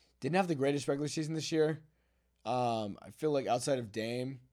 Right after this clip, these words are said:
nobody on Portland really wowed me this season. Um, I thought they were gonna be a lot better than they were. Kind of a disappointing, uh, regular season for them so far, but, you know,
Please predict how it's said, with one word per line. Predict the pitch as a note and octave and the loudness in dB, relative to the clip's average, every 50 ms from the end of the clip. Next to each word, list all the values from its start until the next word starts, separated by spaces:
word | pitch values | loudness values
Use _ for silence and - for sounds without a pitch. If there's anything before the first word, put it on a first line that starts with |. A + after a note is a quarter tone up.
| _ _ - | _ _ -12
nobody | G2+ G#2 A2 A2 A#2+ A#2 B2 B2 B2+ B2+ B2 | -6 -4 -2 -2 0 0 0 0 0 0 0
on | A2 A2+ A2 G#2 | 0 -2 -4 -6
Portland | - - A2+ A2+ G#2+ G#2 A#2+ B2 B2 B2+ B2 - _ _ _ _ - | -8 -6 -4 -4 -4 -4 -4 -6 -6 -8 -10 -12 _ _ _ _ -8
really | F#2 G2+ G#2+ A2+ A2 G#2 F#2+ - - _ - - F2+ | -6 -4 -4 -2 -2 -4 -6 -8 -14 _ -18 -10 -4
wowed | G2 G2 G2+ G#2 G#2+ G#2+ | -2 -2 -2 -2 -4 -4
me | G#2+ A2 | -8 -8
this | G#2 A2 G#2+ G2+ | -8 -8 -10 -10
season. | - - A#2+ A#2 A2+ A#2+ A#2+ B2+ B2 B2+ _ _ _ _ _ _ _ _ _ _ - | -8 -8 -8 -8 -8 -10 -10 -12 -12 -14 _ _ _ _ _ _ _ _ _ _ -12
Um, | F#2+ G2+ G2 G2 F#2+ F#2 F2 E2+ D#2 C2+ - _ _ _ _ _ _ _ _ _ _ _ - - | -8 -8 -6 -6 -6 -8 -10 -10 -12 -16 -20 _ _ _ _ _ _ _ _ _ _ _ -12 -10
I | A2+ A#2 | -8 -4
thought | - C#3+ C3+ B2 | -2 -2 0 0
they | C#3 | 0
were | B2+ B2 | -2 -2
gonna | A#2+ A#2 | -4 -4
be | A2 A2+ | -4 -2
a | A2 G#2+ | -2 0
lot | A2+ G#2 G2 | 0 -2 -2
better | A2 A2 G#2 | -4 -6 -6
than | G#2 | -8
they | G2+ F#2+ | -8 -8
were. | F#2+ F#2+ G2 G2+ G#2+ A2 - _ _ _ _ _ - | -8 -6 -6 -6 -8 -8 -12 _ _ _ _ _ -12
Kind | - G#2+ | -10 -10
of | G2+ G2 | -8 -8
a | |
disappointing, | G2 G#2 G2+ - - - A2 G#2+ G#2 G#2 G#2+ G#2 - _ _ _ _ _ _ _ _ - | -8 -8 -10 -12 -14 -12 -10 -8 -8 -6 -8 -10 -12 _ _ _ _ _ _ _ _ -12
uh, | E2+ F#2 G2 F#2+ F2+ F2+ F2 E2 D2 A#1 - _ _ _ _ - | -10 -8 -6 -6 -6 -6 -8 -10 -12 -16 -20 _ _ _ _ -10
regular | G#2+ G#2+ A2 A2 | -8 -6 -6 -6
season | A2 - A#2 A2+ A2 G#2+ | -8 -8 -10 -10 -10 -8
for | A#2+ | -8
them | A2+ A2 G#2+ | -8 -8 -8
so | G#2 B2+ A#2 | -8 -10 -10
far, | A2+ B2+ A#2+ A#2 A2+ | -8 -6 -4 -4 -4
but, | G#2 G2+ F#2+ E2 C#2+ _ _ _ _ _ _ _ _ _ _ _ _ _ - | -4 -4 -8 -8 -10 _ _ _ _ _ _ _ _ _ _ _ _ _ -8
you | C#3+ C#3+ | -6 -4
know, | B2+ A2+ A2+ - | -4 -4 -6 -6